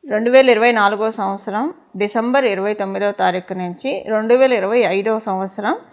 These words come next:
జనవరి నాలుగో తారీఖు వరకు ఈ వారం యొక్క గోచార గ్రహస్థితులు, అలాగే ఈ వారం గోచార గ్రహస్థితులను అనుసరించి ద్వాదశ రాశుల వాళ్ళకి ఎలాంటి ఫలితాలు ఈ వారం,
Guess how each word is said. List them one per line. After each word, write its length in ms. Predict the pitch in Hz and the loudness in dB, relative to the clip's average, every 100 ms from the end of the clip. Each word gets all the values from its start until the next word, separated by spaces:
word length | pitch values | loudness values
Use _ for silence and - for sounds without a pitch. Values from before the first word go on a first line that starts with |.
| _ _ _ _ - | _ _ _ _ -8
జనవరి 560 | 196 220 294 330 330 | 2 4 4 4 2
నాలుగో 440 | 254 190 190 208 214 | 2 2 2 0 0
తారీఖు 400 | 208 190 190 196 | 2 2 0 -2
వరకు 540 | 185 185 208 277 554 - - _ _ 220 | -2 -2 0 0 0 -2 -16 _ _ -4
ఈ 160 | 254 | 0
వారం 480 | 262 233 226 262 285 | 4 6 6 4 2
యొక్క 280 | 247 226 262 320 - | -2 -2 0 2 2
గోచార 480 | 247 247 254 302 285 | 4 6 6 6 4
గ్రహస్థితులు, 1000 | 262 208 196 220 - 196 190 180 233 392 - _ | 4 2 0 -2 -4 -6 -4 -2 0 0 -4 _
అలాగే 480 | 220 220 247 247 349 | 4 6 6 4 2
ఈ 180 | 285 262 | 0 0
వారం 460 | 226 226 269 285 | 4 4 4 2
గోచార 400 | 233 240 285 269 | 0 0 2 2
గ్రహస్థితులను 800 | 269 214 202 226 226 247 240 220 | 2 2 0 -2 -2 -4 -2 -4
అనుసరించి 760 | 185 185 208 202 190 - 339 523 - - - _ | -4 -4 -4 -4 -6 -4 -6 -6 -14 -20 -20 _
ద్వాదశ 460 | 202 233 247 277 320 311 | 0 4 6 6 2 2
రాశుల 440 | 254 233 254 240 | 4 2 0 -2
వాళ్ళకి 840 | 220 214 208 214 208 320 415 - - - | 2 2 2 -2 -4 -4 -4 -6 -10 -2
ఎలాంటి 400 | 226 233 277 277 | 2 4 4 2
ఫలితాలు 680 | 254 196 196 196 190 262 330 | 0 0 2 4 4 2 -2
ఈ 120 | 240 | 0
వారం, 380 | 226 202 202 247 | 4 4 4 2